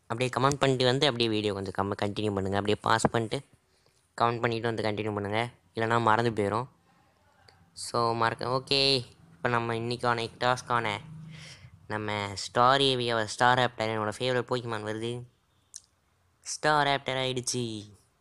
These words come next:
ஒரு வழியா அது Star Raptor ஆயிடுச்சு. இப்போ தான் எனக்கு அதை பார்க்கவே பிடிச்சிருக்கு. ஓகே, இங்க ஒரு light பால் தருவாங்க. இவங்க கிட்ட பேசினா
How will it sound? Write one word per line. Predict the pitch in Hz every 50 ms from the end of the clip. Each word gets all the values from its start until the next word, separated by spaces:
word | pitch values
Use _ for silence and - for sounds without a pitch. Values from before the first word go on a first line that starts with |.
| _ _ _ _ _ _ _ _ _ _ _ _ _ _ _ _ _ _ _ _ _ _ _ _ _ _ _ _ _ _ _ _ _ _ _ _ _ _ _ _ _ _ _ _ _ _ _ _ _ _ _ _ _ _ _ _ _ _ _ _ _ _ _ _ _ _ _ _ _ _ -
ஒரு | 113 120 120 120 120
வழியா | 117 117 120 120
அது | 117 113
Star | - - - 113 113 113
Raptor | 113 110 104 - -
ஆயிடுச்சு. | 104 104 104 101 98 -
இப்போ | 110 107 - 110
தான் | 113 120
எனக்கு | 120 107 101 98
அதை | 98 101 98
பார்க்கவே | 101 104 110 110 - 107 107
பிடிச்சிருக்கு. | 104 104 - 95 - - 95 98 - - - _ _ _ _ _ _ _ _ _ _ _ _ _ _ _ _ _ _ _ _ _ _ _ _ _ _ _ _ _ _ _ _ _ _ _ _ _ _ _ _ _ _ _ _ _ _ _ _ _ _ _ -
ஓகே, | 123 123 123 131
இங்க | 127 127 120 120 120 117 117 117 113 113 113 113 - _ _ _ _ _ -
ஒரு | 110 110
light | 107 113 127 151 147 135
பால் | 131 131 123 113 -
தருவாங்க. | - 110 107 104 101 104 104 107 117
இவங்க | 120 110 107 104 104 107 101
கிட்ட | - 101 -
பேசினா | 107 - 104 107 107 - - 113